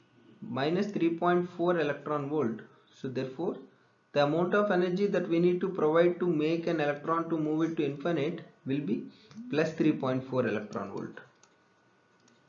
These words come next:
So this is called ionization energy. And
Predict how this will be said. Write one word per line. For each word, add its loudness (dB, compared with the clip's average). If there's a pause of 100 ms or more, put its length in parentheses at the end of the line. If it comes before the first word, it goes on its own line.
(880)
So 2
this 2
is 4
called 8
ionization 2
energy. 0 (380)
And 0